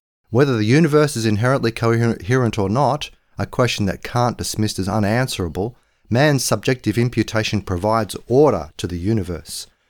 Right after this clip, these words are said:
Kant's lengthy and highly detailed arguments for this bizarre conclusion do not bother Kantian philosophers. They would, they would bother anyone with a trace of common sense, assuming that people with common sense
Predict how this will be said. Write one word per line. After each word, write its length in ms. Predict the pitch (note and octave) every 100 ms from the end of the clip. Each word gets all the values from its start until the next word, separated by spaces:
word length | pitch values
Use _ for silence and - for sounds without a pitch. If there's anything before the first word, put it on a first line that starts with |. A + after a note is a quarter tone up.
| _ -
Kant's 400 | C3 C3 A#2+ -
lengthy 400 | C3+ C#3 - B2
and 100 | G#2+
highly 340 | A2 B2 A#2+
detailed 380 | G#2+ A2+ A2+ G#2
arguments 460 | G#2 G#2+ G#2+ G#2 -
for 140 | G2+
this 160 | F#2+ -
bizarre 600 | F#2 F2 F2+ A2+ B2 A#2+
conclusion 640 | - F#2+ - G2+ F2+ E2+
do 160 | E2+ D3+
not 240 | A#2+ -
bother 280 | G#2+ A#2+ F#2
Kantian 680 | - - A2 A2+ - E2 E2 _ _ _ _
philosophers. 720 | - E2 G#2+ - - E2+ - - _
They 140 | - F3
would, 180 | A2 - _ _ _ -
they 80 |
would 200 | A#2 F#2+
bother 240 | A2 A#2 G#2
anyone 480 | A#2+ C3+ C3+ G2+ F#2
with 140 | E2+
a 40 | F2
trace 320 | - G#2 F#2+
of 100 | G2+
common 280 | - F#2 E2+
sense, 400 | - C#3 F#2 -
assuming 360 | - A#2+ G2+
that 140 | F2+ -
people 260 | G#2 -
with 160 | F#2 E2+
common 260 | - F2+ F2
sense 380 | - F2 -